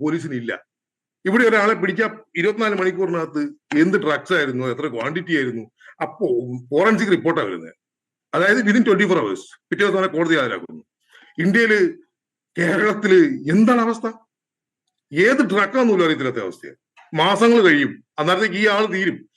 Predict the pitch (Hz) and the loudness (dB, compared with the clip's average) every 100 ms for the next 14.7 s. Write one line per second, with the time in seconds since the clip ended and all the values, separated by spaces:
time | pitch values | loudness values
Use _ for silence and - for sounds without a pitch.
0 | _ 202 170 180 190 247 262 226 233 226 | _ -6 -2 -2 0 0 2 2 0 -2
1 | 170 190 226 226 185 196 180 185 185 180 | 0 -2 -2 -6 -6 -6 -6 -6 -8 -8
2 | 170 180 147 139 147 160 170 226 190 143 | -6 -4 -4 -4 -4 -2 -4 -4 -2 -2
3 | 101 - _ _ - 175 240 220 214 175 | -4 -14 _ _ -8 -2 -2 0 -2 -4
4 | 165 269 277 226 180 165 143 123 120 117 | -4 -4 -2 -4 -4 -4 -6 -6 -6 -4
5 | 117 113 110 110 104 98 95 85 78 78 | -6 -8 -12 -16 -16 -14 -10 -10 -12 -16
6 | _ _ _ _ - - 180 202 - - | _ _ _ _ -10 -2 2 2 2 -2
7 | 147 185 240 247 233 175 175 226 208 170 | 0 2 2 2 -4 -2 -2 0 2 2
8 | 147 139 135 156 165 _ _ 131 143 180 | 2 0 -2 -2 -4 _ _ -4 -2 0
9 | 208 202 196 - 214 202 - 254 233 - | -2 -2 -6 -10 -10 -12 -6 -6 -6 -12
10 | _ 196 175 160 - - 165 185 202 190 | _ -4 -2 -2 -4 -6 0 0 2 0
11 | 139 85 76 _ _ _ - 151 165 175 | 0 -4 -14 _ _ _ -8 -4 -2 -2
12 | 240 - _ _ _ _ _ _ _ _ | -4 -10 _ _ _ _ _ _ _ _
13 | - - - 180 202 214 233 208 185 156 | -20 -12 -4 -2 -2 0 -2 -2 -2 -2
14 | 135 131 143 143 127 127 196 | -2 -4 -4 -4 -12 -14 -14